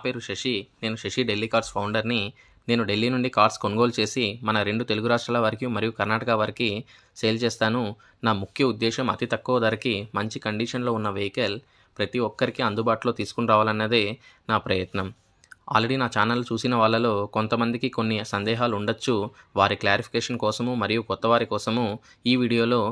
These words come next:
నేను డీటెయిల్‌గా మన దగ్గర కార్ కొనుగోలు చేసే ప్రాసెస్ ఎక్స్‌ప్లెయిన్ చేస్తున్నాను. వీడియో స్కిప్ చేయకుండా కంటెంట్ని పూర్తిగా చూడండి. ఇక ప్రొసీజర్ విషయానికి వస్తే, మన ఛానల్లో పోస్ట్ చేసే వెహికల్స్ని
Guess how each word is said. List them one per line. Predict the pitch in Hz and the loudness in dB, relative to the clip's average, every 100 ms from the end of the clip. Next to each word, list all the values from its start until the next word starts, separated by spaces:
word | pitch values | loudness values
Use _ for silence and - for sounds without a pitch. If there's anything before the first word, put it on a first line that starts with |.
| - - | -6 -4
నేను | 113 104 | -2 0
డీటెయిల్‌గా | 110 113 120 123 | 2 2 0 0
మన | 120 107 | 2 2
దగ్గర | 104 101 117 | 0 -2 -2
కార్ | - 101 107 | 0 0 0
కొనుగోలు | 107 107 117 113 | -2 0 0 -2
చేసే | 104 101 | -6 -6
ప్రాసెస్ | - 101 117 135 | -6 -6 -4 -8
ఎక్స్‌ప్లెయిన్ | 101 - 117 110 | -10 -4 -4 -4
చేస్తున్నాను. | 98 - 98 95 95 - - - 123 | -6 -6 -8 -8 -10 -14 -20 -8 0
వీడియో | 127 139 | 2 2
స్కిప్ | - 120 - | -2 -6 -2
చేయకుండా | 120 113 110 110 98 - | -2 -2 0 0 -2 -2
కంటెంట్ని | 107 117 110 131 104 120 - _ | -2 -2 -4 -4 -4 -6 -16 _
పూర్తిగా | 120 113 117 117 | -2 0 0 0
చూడండి. | 104 98 98 98 98 _ _ | 0 -2 -4 -6 -8 _ _
ఇక | 123 139 - | -4 -4 -2
ప్రొసీజర్ | 107 127 135 120 | -2 0 0 0
విషయానికి | 127 120 110 | -2 -2 -2
వస్తే, | - 127 107 120 - _ - | -2 0 0 0 -12 _ 2
మన | 110 | 2
ఛానల్లో | 127 127 131 131 127 | 4 0 0 0 0
పోస్ట్ | 117 117 120 | -2 -2 -4
చేసే | 110 110 | 0 0
వెహికల్స్ని | 107 107 117 131 113 | 0 -2 -2 -2 -2